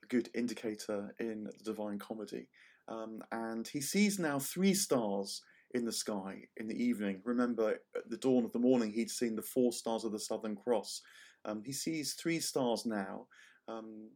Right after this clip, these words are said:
they're the three stars that, um, brighten, um, the Southern Hemisphere skies, um, on the other side of the day, um, when the four stars have set. So there's an astronomical reality about this.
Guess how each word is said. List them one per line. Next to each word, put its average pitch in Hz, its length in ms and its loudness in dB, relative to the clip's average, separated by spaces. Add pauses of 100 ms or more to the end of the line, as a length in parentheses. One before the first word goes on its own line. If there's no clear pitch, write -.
they're 107 340 -4 (220)
the - 80 -12
three 123 260 2
stars 113 580 0
that, - 220 0 (200)
um, 107 200 -4
brighten, 117 600 0 (360)
um, 110 140 -6
the 110 60 -6
Southern 110 380 -2
Hemisphere 110 480 -4
skies, 104 640 -6 (340)
um, 107 280 -6
on 113 200 0
the 110 100 4
other 110 140 4
side 113 300 4
of 107 60 -2
the 107 60 2
day, 107 400 8 (320)
um, 110 160 -6
when 110 140 -4
the 107 60 -6
four 113 240 2
stars 107 400 -4
have 101 100 -8
set. 123 400 -4
So 110 440 -4
there's 107 200 -4
an 104 320 -4
astronomical 110 1160 -4
reality 120 580 4
about 107 360 0
this. 113 320 0